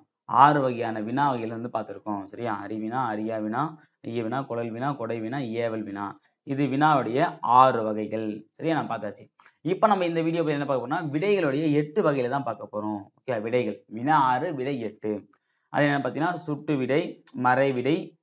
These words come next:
நேர் விடை, ஏவல் விடை, வினா எதிர் வினாதல் விடை, உற்றது உரைத்தல் விடை,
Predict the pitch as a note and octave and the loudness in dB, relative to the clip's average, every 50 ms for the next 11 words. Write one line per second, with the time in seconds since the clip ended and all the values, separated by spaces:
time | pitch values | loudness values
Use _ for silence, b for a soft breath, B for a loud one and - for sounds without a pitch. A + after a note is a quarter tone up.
0 | _ _ C3 B2 C3 C#3 C#3+ D3 C3+ A#2+ B2 B2 C#3+ E3+ F3 D#3+ B B B B | _ _ -6 -2 0 2 2 2 2 0 0 0 0 0 -2 -4 B B B B
1 | B B B B B _ - C#3+ D3 D#3+ E3+ F3 E3+ F3 D#3+ C#3 B2+ A#2+ B2 C3 | B B B B B _ 0 4 4 6 6 6 6 4 4 2 2 0 0 0
2 | C#3 D3 - - - _ _ _ - B2+ C#3 D3+ E3 E3+ F3+ F3 E3 D3 C#3 C3+ | 0 -2 -4 -8 -16 _ _ _ -4 0 2 4 6 6 6 6 4 4 2 2
3 | D#3 D3+ C3+ B2 C3 C#3 C#3+ D3 D3 C#3+ C#3+ C#3 A#2+ A#2 A#2 A#2+ C3 C#3+ D3 - | 2 0 0 -2 0 2 2 2 4 2 2 0 -2 -2 -2 -2 -2 -2 -4 -6
4 | _ _ _ _ - D#3+ E3 E3 E3 F#3+ F#3+ F#3 E3+ D3 C#3 C#3 C3+ - B2+ B2+ | _ _ _ _ -4 -2 -2 0 0 0 2 2 4 2 2 2 0 -2 -2 -2
5 | B2 A#2+ A#2 B2 | -2 -2 0 -2